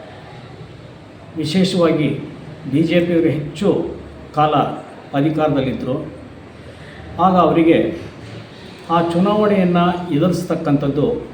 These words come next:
ಬಹಳ ಈಸಿಯಾಗಿತ್ತು ಅಥವಾ ಕೇಕ್ ವಾಕ್ ಆಗಿತ್ತು ಅಂತಕ್ಕಂಥದ್ದು ನಮ್ಮೆಲ್ರಿಗೂ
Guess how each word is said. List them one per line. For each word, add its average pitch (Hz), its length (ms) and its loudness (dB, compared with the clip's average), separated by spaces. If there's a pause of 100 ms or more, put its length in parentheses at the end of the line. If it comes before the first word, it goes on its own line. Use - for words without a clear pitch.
ಬಹಳ 143 300 2 (380)
ಈಸಿಯಾಗಿತ್ತು 156 720 4
ಅಥವಾ 147 520 0
ಕೇಕ್ 208 300 4
ವಾಕ್ 175 260 2
ಆಗಿತ್ತು 143 340 0
ಅಂತಕ್ಕಂಥದ್ದು 127 680 0 (880)
ನಮ್ಮೆಲ್ರಿಗೂ 139 540 4